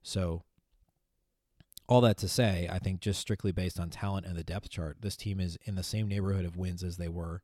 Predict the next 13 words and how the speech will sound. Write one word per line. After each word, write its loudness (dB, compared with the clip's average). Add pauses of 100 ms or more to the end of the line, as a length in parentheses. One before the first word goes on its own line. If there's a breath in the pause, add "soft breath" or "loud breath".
(120)
as -6
they -2
finished -4
with -8
last -10
year. -8 (760 loud breath)
Then 4
also 4
look 6
at 0
style 2
of 0
play. 0